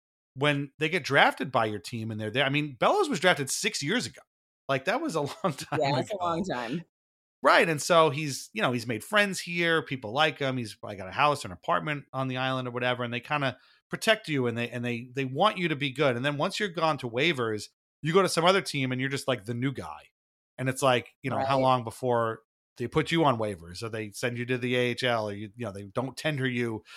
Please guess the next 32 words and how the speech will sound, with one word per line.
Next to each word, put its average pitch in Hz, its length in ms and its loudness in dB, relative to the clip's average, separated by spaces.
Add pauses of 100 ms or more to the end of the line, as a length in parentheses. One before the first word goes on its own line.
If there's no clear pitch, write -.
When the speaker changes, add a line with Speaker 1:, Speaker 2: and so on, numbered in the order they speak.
(160)
Speaker 1:
at 131 100 -6
the 139 120 0
end 135 100 2
of 131 40 2
the 131 80 0
year 131 200 4
or 120 60 2
whatever, 117 260 2
and 110 80 -4
you're 113 100 -2
just 110 160 -6
gone. 101 300 -4
So 101 340 -6
it's 104 140 -10
always 107 220 -6
kind 95 140 -14
of 87 80 -16
fun. 113 220 -16
Like, 98 140 -16
that, 117 220 -4
that 165 160 6
drop 139 340 6
is 110 100 -2
always 110 200 0
funny 117 200 -6
to - 120 -18
me. 95 80 -12
Like, 92 180 -18
you're, 95 180 -8 (500)
you're 139 120 0
protected 147 580 2
and, 120 180 -4